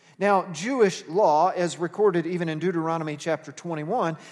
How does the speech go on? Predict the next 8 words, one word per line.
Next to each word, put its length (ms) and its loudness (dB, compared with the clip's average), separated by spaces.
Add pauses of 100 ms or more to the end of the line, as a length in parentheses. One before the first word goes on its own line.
says 460 2
that 220 -2
there 200 0 (220)
should 400 -4
not 340 -2
be 400 -2
any, 400 -4 (240)
uh, 160 -6